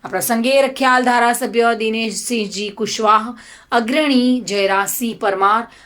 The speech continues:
બળવંતસિંહ ડાભી, ભગાજી ઠાકોર, કિરપાલસિંહજી ચાવડા, ધારાસભ્ય કનુસિંહ ડાભી, અગ્રણી અશ્વિનસિંહ ચાવડા, દિલીપસિંહ ડાભી, ભૂપેન્દ્રસિંહ ચાવડા, હઠીસિંહ ડાભી સહિત સમાજના આગેવાનો અને સ્થાનિક લોકો પણ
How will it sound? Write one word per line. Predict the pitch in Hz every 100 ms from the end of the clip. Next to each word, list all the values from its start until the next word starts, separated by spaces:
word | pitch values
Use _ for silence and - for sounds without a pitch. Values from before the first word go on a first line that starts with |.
| _ 226
બળવંતસિંહ | 190 247 262 294 277 247 240
ડાભી, | 202 190 - 220 240 -
ભગાજી | 190 196 202 170 170
ઠાકોર, | 143 165 170 247 247 247 - - _ -
કિરપાલસિંહજી | - 233 262 311 285 254 220 233
ચાવડા, | - 196 190 202 220 233 _ _ -
ધારાસભ્ય | 208 240 285 339 - 226 185 226 233 233
કનુસિંહ | 208 202 196 196 175
ડાભી, | 175 170 208 240 233 - - -
અગ્રણી | 233 220 277 277 233 233 - - _ _ -
અશ્વિનસિંહ | 226 - 294 302 262 226 202
ચાવડા, | 226 190 175 196 220
દિલીપસિંહ | 196 220 247 254 240 196
ડાભી, | 180 180 156 233 247
ભૂપેન્દ્રસિંહ | 196 190 214 208 196 202 170
ચાવડા, | - 175 175 214 233 - - - -
હઠીસિંહ | 247 254 320 311 262 262
ડાભી | 220 190 165 233
સહિત | 226 233 202
સમાજના | 202 202 208 240 220 208
આગેવાનો | 180 180 196 190 202 202
અને | 190 190
સ્થાનિક | - 180 190 196
લોકો | 170 170 214
પણ | 196 156